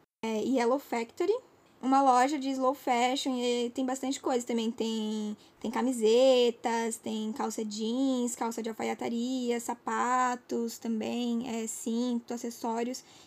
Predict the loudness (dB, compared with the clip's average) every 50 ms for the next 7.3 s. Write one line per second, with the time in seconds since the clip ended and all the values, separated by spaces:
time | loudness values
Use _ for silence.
0 | _ _ -6 -6 -2 0 2 2 4 2 2 0 0 0 0 2 0 0 0 0
1 | -2 -2 -4 -4 -4 -4 -2 2 2 4 4 2 2 0 0 0 0 0 0 -2
2 | -4 -4 -6 -4 -4 -4 -4 -4 -4 -4 -4 -4 -6 -6 -6 -6 -6 -6 -6 -6
3 | -8 -8 -10 -12 -14 -20 -20 -20 _ -20 -20 -20 -20 -20 -20 -20 -20 -20 -10 -4
4 | -4 -4 -2 -2 -4 -4 -2 0 0 0 0 -2 -2 2 4 4 4 4 2 -2
5 | -6 -6 -8 -8 -8 -4 -2 -2 -2 0 0 0 0 0 -2 -2 -2 -4 -2 -2
6 | -2 -4 -4 -6 -8 -10 -6 -6 -4 -4 -4 -4 -4 -4 -2 -2 -2 -4 -4 -4
7 | -4 -6 -6 -6 -8